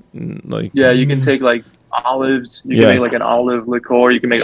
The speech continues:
Speaker 2: almond liqueur. Like, you just gotta distill it.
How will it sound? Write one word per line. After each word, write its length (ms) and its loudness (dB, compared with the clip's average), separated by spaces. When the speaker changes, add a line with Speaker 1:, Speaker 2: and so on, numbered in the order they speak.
Speaker 2:
almond 280 2
liqueur. 540 -2
Like, 220 -6
you 120 -6
just 160 -8
gotta 200 2
distill 420 0
it. 120 -4